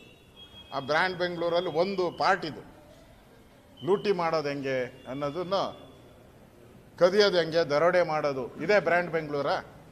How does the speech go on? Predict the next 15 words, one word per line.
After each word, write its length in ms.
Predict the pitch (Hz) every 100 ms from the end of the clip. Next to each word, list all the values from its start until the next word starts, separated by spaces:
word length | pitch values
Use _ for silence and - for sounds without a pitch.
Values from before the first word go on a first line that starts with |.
| - - - - - - - - - - - - - - - - - - - - - - - - - -
ಬ್ಯಾಂಕ್ 400 | - 160 226 233
ಹಣನೇ 380 | 220 226 233 233
ಸೇಫ್ಟಿ 380 | - 214 180 208
ಇಲ್ಲ 180 | 196 185
ಅಂದ್ರೆ 260 | 175 156
ಇನ್ನು 140 | 151 123
ಜನಗಳ 300 | 143 185 190
ಹತ್ರ 200 | 180 175
ಇರೋ 180 | 170 160
ಹಣ 220 | 156 156
ಸೇಫ್ಟಿನಾ? 720 | 147 143 - 135 120 110 - - - - - - - - -
ಬ್ಯಾಂಕ್ 360 | 127 165 185 175
ಹಣನೇ 340 | 165 170 214
ಸೇಫ್ಟಿ 440 | - 151 147 135
ಇಲ್ಲ, 240 | 113 92